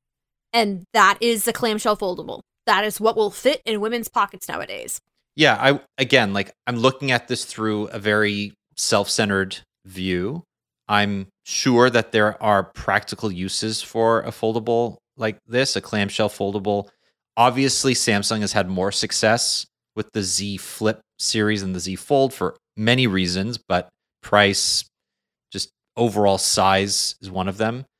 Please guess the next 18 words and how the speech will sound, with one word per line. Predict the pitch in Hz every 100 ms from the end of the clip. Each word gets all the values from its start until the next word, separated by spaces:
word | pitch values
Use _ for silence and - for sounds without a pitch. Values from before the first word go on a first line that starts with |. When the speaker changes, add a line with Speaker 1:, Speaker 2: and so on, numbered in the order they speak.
| _ _ _ -
Speaker 2:
Marketing | 107 101 - 107
it | 98
to | - - 101 92 90 87 _ _ _ _
a | 104
more | 101 98 92 87
lifestyle-friendly | 101 98 98 - 101 95 92 - 98 92 92 90 90 - _ _ -
demographic | 92 90 90 90 90 101 - _ - -
definitely | - 85 98
makes | 90 87 -
sense. | 90 104 - - _ _ _ _ _ _
But | 117
I |
think | 123 151 - - _ _ _ _ _ -
I |
don't | 139 160
wanna | 147
belabor | 113 117 113 110 113
the | 92 101 95